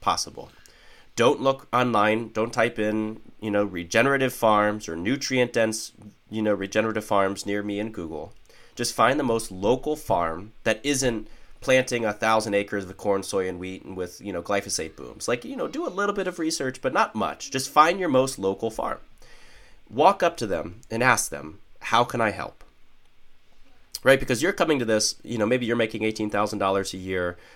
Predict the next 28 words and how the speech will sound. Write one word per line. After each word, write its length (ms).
You 140
need 140
to 60
feed 220
your 80
family. 640
You 140
feel 280
duped. 500
You're 160
stressed. 560
Walk 300
to 60
your 60
most 240
local 260
reg-, 260
uh, 40
uh, 340
farm 540
and, 160
and 220
ask, 280
"How 140
can 140
I 60
help?" 340
Don't 320